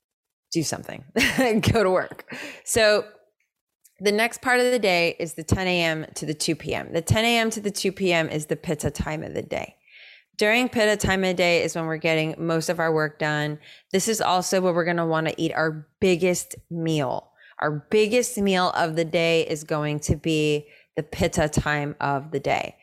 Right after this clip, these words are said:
because this is where our fire is at its fullest and it's going to process everything really quickly, really fast. So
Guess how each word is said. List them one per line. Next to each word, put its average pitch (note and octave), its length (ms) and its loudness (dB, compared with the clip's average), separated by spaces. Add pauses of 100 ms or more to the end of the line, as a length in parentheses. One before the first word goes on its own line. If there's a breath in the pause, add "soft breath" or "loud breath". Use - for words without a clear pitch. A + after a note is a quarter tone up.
(280 loud breath)
because F3 280 -2
this G#3 220 2
is A3+ 180 0
where F#3+ 360 2
our E3+ 240 2
fire F#3+ 760 0
is E3+ 180 -4
at D#3 220 0
its D3+ 200 -6 (100)
fullest G#3 840 0 (240 loud breath)
and F3+ 140 2
it's F3 160 -2
going F3 260 0
to D3 60 0
process F#3 800 -2
everything D3+ 840 -2 (420 loud breath)
really F#3+ 640 4
quickly, D#3+ 680 -2
really E3+ 360 2
fast. D3+ 760 -2
So F3 360 2